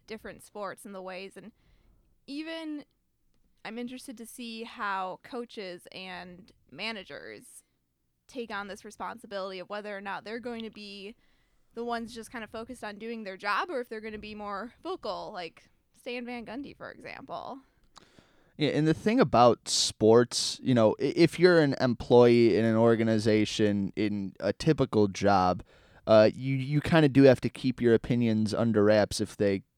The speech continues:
Speaker 2: come in conflict with the higher ups, because, you know, i-, most people at most jobs are pretty replaceable, and if you're expressing views that are not in line with the organizational philosophy of, of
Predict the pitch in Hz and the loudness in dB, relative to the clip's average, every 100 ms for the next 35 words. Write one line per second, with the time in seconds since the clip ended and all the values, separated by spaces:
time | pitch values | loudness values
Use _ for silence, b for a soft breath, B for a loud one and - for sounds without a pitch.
0 | _ _ - 117 110 107 - 104 101 - | _ _ -2 0 0 -2 -2 -2 -2 -2
1 | 104 - 110 104 113 107 95 110 107 101 | -4 -4 -2 -2 0 0 2 2 2 4
2 | 107 107 - - b b b b b 113 | 4 2 0 -18 b b b b b -6
3 | - 113 107 104 - - 120 110 117 - | 0 4 4 2 -2 -4 0 2 0 -4
4 | - 71 55 - - 143 135 143 147 - | -14 -12 -12 -14 -10 0 8 10 10 4
5 | 151 - 127 113 123 120 - 117 117 110 | -4 2 2 4 4 4 6 6 6 4
6 | 104 127 113 101 101 110 113 - 113 120 | 0 2 2 0 0 2 2 0 2 2
7 | 110 98 113 110 - - 123 113 113 101 | 2 -2 -2 -2 -4 2 4 4 0 -2
8 | 95 104 104 98 92 92 95 95 95 92 | 0 0 0 -2 -2 -2 -2 0 -2 -2
9 | 90 101 87 95 b b b b - 101 | -2 -2 -4 -8 b b b b 0 2
10 | 92 - - - 92 92 90 87 - 95 | 2 -2 -18 -12 -4 0 0 -4 -6 -2
11 | 98 90 95 95 92 - 98 - 92 85 | -2 -2 -6 -4 -6 -6 -8 -4 0 0
12 | 87 - 90 87 90 - 90 - | 0 -4 -6 -4 -4 -4 -8 -10